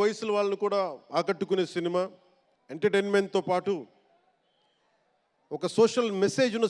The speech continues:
సినిమాలు ఆయనవి. అలాంటి మంచి సినిమాలు భారతదేశంలో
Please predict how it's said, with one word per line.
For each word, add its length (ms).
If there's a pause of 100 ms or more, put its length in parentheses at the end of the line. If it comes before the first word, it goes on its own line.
సినిమాలు 340
ఆయనవి. 300 (1500)
అలాంటి 480 (280)
మంచి 300
సినిమాలు 400 (960)
భారతదేశంలో 1040